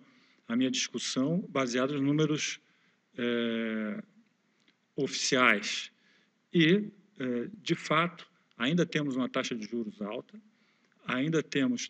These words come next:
muita transferência de renda que provoca concentração, mas, é, não posso negar que existe uma trajetória de redução de transferência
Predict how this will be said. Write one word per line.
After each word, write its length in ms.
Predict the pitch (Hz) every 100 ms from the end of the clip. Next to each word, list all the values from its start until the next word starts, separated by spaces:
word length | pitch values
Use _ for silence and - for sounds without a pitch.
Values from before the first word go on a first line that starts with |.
| -
muita 360 | 147 143 185 170
transferência 600 | - 131 - 123 120 123
de 100 | 110
renda 460 | 101 120 117 104 - _ _ _ _ _ -
que 100 | 123
provoca 440 | 139 117 123 113
concentração, 1000 | - 120 113 123 107 104 - 123 123 196 - - _
mas, 600 | 131 135 131 139 185 - - _ _ _ _ _
é, 500 | 123 117 117 113 - - _ _ _ _ -
não 160 | 143 131
posso 360 | 147 165 -
negar 320 | 139 117 120
que 80 | 113
existe 320 | 113 120 135
uma 120 | 131 120
trajetória 680 | 127 113 113 - 123 117 - -
de 160 | 175 220
redução 680 | 175 143 123 - 117 123 - _ _ _ _ _ _ _ _ _ _ _
de 120 | - -
transferência 800 | 135 127 - 120 120 113 -